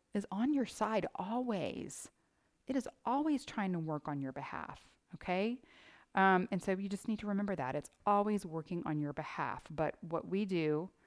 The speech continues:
right, would be all wishy-washy with it and send it confused signals, and it's just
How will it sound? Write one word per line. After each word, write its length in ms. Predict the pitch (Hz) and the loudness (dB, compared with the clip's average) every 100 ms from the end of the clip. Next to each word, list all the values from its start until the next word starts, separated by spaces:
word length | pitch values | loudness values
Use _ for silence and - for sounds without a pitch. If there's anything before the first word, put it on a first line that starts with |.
| _ _ - - - | _ _ -20 -20 -12
right, 220 | 143 147 | -6 -4
would 100 | 160 | -4
be 140 | 160 160 | 0 0
all 160 | 147 | 0
wishy-washy 640 | 147 185 180 143 139 - | -2 -4 -2 -2 -4 -4
with 240 | 143 143 156 | -6 -4 -4
it 120 | - - | -6 -2
and 220 | 156 143 | -2 -4
send 240 | - - 165 | -4 -2 -2
it 120 | 160 | -2
confused 420 | - 160 160 151 | -4 -4 -6 -6
signals, 500 | - 185 165 143 143 | -4 -2 0 -2 -4
and 140 | - 143 | -4 -4
it's 160 | - | -6
just 240 | - 170 | -8 -8